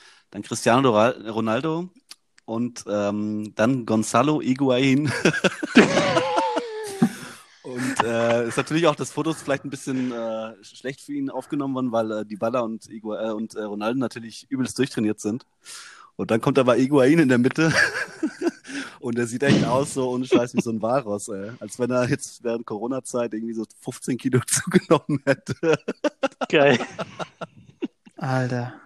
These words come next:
Speaker 3: Das
Speaker 1: Also,
Speaker 3: ist
Speaker 1: also, da, ein größerer Sportsmann gibt's doch nicht, oder? Also, <laughs> wie er da rumläuft. Schön die
Speaker 2: Der hat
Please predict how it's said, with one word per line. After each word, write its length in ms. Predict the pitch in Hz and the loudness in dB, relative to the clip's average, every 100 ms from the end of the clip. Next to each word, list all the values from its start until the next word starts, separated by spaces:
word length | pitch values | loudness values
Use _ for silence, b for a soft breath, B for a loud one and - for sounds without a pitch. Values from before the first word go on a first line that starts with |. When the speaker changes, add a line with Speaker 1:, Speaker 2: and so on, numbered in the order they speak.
| B b b b b b b - | B b b b b b b -2
Speaker 3:
Das 220 | 135 120 | 2 2
Speaker 1:
Also, 40 | - - - | 2 2 -2
Speaker 3:
ist 40 | 120 | -4
Speaker 1:
also, 240 | 131 113 113 117 - | -4 -2 -6 -12 -10
da, 80 | - - _ _ _ 147 | -8 -8 _ _ _ -8
ein 80 | |
größerer 460 | 120 131 139 147 135 | -2 2 4 6 4
Sportsmann 420 | - 127 - 127 | 4 2 2 0
gibt's 160 | 120 - | 0 0
doch 80 | 110 | 0
nicht, 160 | 107 | 0
oder? 220 | 107 117 | 2 0
Also, 200 | 101 101 - | 0 2 0
<laughs> 60 | - | 2
wie 160 | 147 131 | 0 4
er 100 | 196 | 4
da 160 | 190 185 - | 4 2 0
rumläuft. 920 | 160 190 160 160 - 147 151 - - - 320 - - - 311 B B 240 220 _ | -2 -2 0 0 0 -4 -4 -8 -20 -10 -10 -8 -12 -12 -14 B B -20 -20 _
Schön 340 | - - 170 175 | -10 0 0 2
die 140 | 170 | 0
Speaker 2:
Der 120 | |
hat 40 | 156 | 4